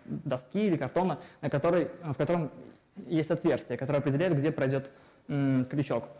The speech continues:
М, и таким образом создавался узор, который можно многократно повторять. М, дальше, в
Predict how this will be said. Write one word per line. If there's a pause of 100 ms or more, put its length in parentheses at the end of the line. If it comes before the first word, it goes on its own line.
(1120)
М,
и
таким
образом
создавался
узор,
который
можно
многократно
повторять. (760)
М, (1400)
дальше,
в